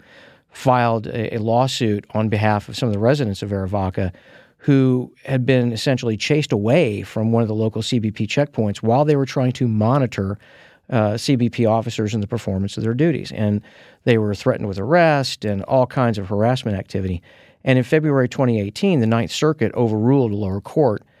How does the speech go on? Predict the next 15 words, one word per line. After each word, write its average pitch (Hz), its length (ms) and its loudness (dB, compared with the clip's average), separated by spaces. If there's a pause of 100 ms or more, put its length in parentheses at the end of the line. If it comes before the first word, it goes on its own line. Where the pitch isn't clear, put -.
(340)
uh, 107 240 0
and 107 160 -2
said 113 260 2
that 110 100 -2
absolutely 117 500 0
the 101 100 -2
residents 104 440 0
have 101 160 -4
a 95 40 -4
right 104 400 0 (540)
to 101 420 0
record 117 540 2
and 98 180 0
monitor, 101 640 0 (160)
uh, 95 400 -2